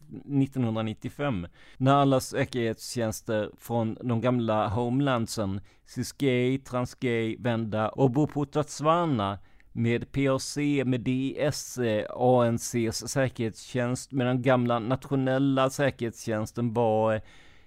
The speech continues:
eh, de, eh, samordnades till en enda och kallades National Intelligence Agency.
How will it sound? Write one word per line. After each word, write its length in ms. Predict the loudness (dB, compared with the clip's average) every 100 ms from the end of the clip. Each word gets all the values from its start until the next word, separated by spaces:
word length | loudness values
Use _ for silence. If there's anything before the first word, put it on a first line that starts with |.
| -8
eh, 260 | -2 -2
de, 440 | 2 4 4 4 6
eh, 220 | 6 4 -2 -12 -20 -20 -14 -6
samordnades 960 | -2 2 4 4 2 0 2 0 0 -2
till 220 | -2 -2 0
en 300 | 0 0 -2
enda 640 | 0 2 0 -2 2 2
och 380 | 2 -2 -4 -8 0
kallades 580 | 2 2 0 -2 -4 -4
National 600 | 0 2 0 -2 -2 -2
Intelligence 720 | -4 -2 -2 -2 -2 -4 -6
Agency. 800 | -2 -2 0 -2 -4 -4 -8 -8